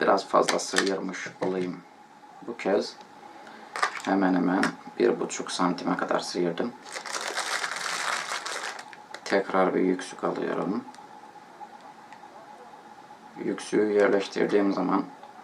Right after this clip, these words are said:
ucu kısmından biraz çıktı. Hemen sonuna kadar sıkıyoruz, bırakıyoruz. Gayet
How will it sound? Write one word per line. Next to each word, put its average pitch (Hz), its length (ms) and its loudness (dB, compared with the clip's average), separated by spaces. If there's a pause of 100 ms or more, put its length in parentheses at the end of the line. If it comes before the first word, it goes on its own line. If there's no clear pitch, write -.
(920)
ucu - 280 -6
kısmından 92 560 2
biraz 92 320 0
çıktı. - 440 -2 (2250)
Hemen 95 400 2 (2000)
sonuna 87 540 -2
kadar - 280 -4
sıkıyoruz, 104 800 2
bırakıyoruz. 92 760 4 (1500)
Gayet - 600 2